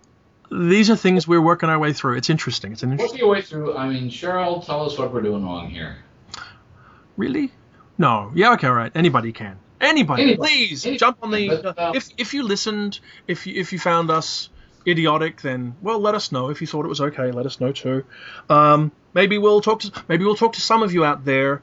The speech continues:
Speaker 1: either i-, next week when you, Gary, will be going to WisCon,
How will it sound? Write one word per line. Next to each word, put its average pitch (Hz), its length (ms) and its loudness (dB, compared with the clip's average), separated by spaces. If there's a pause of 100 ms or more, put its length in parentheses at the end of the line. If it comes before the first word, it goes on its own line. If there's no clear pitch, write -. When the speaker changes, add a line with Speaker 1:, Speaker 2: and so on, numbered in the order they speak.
(360)
Speaker 1:
either 143 640 2 (120)
i-, 143 240 -4
next 147 320 -4
week 156 420 0
when 123 160 0
you, 139 140 4
Gary, 143 400 2
will 143 160 2
be 143 100 2
going 147 240 2
to 190 140 0
WisCon, 214 520 2